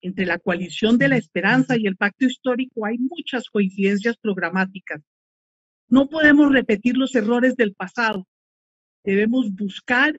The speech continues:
y concretar acuerdos. Ojalá una sola consulta popular abierta para escoger una candidatura presidencial común. Ese es el mandato de la movilización ciudadana, transformar el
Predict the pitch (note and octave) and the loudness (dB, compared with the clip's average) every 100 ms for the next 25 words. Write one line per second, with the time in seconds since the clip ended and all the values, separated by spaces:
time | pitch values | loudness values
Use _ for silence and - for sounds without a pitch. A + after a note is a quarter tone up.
0 | _ B3 - F#3+ F#3 E3+ G3 G#3+ A3+ - | _ -8 -4 -6 -4 -8 -4 -4 -4 0
1 | A#3+ A3 G3+ F#3+ _ _ _ _ _ _ | 0 2 -4 -16 _ _ _ _ _ _
2 | _ - C4+ E4 D#4 D#4 D4+ D4 D4 - | _ -8 -4 -2 0 4 4 4 0 -4
3 | D4 D4 D4 G#3 G3 C4+ B3+ C#4 - A3 | -4 -4 -4 -8 -6 -6 -6 -6 -4 -4
4 | - G#3 G#3 A#3+ B3 B3+ A#3+ - A#3+ - | 0 0 2 2 4 4 4 0 -10 -12
5 | _ _ _ - G3 F#3+ G3 F#3 A3 A#3 | _ _ _ 0 0 0 -4 0 2 2
6 | A#3+ A#3+ A3 F#3+ F#3+ F3+ F3+ G3 G#3+ A3+ | 2 0 -2 0 0 -2 -4 -4 -2 -2
7 | G3+ F#3+ - F3 D#3 D#3 F#3+ F3+ F3+ - | -4 -6 -4 -8 -6 -4 -2 -4 -4 -2
8 | F#3+ F#3+ F#3 F3 _ _ _ _ _ _ | 4 4 2 -4 _ _ _ _ _ _
9 | _ _ _ _ _ _ - C#4+ C4+ A#3 | _ _ _ _ _ _ 2 2 4 2
10 | A3+ C4+ B3+ A3+ G#3+ A#3 A#3 B3+ A#3 G#3+ | 4 4 4 2 2 0 2 0 2 2
11 | G#3 G#3 F#3+ G3 F#3+ A3+ A3 C4 A#3 G#3 | 0 -2 -4 -6 -4 -4 -2 -2 0 0
12 | A3 A#3+ A#3 _ _ _ _ _ _ _ | 0 0 -4 _ _ _ _ _ _ _
13 | C4 A#3+ A#3+ - A3+ A#3 B3 C4+ D4 | 2 2 2 0 2 2 2 2 -2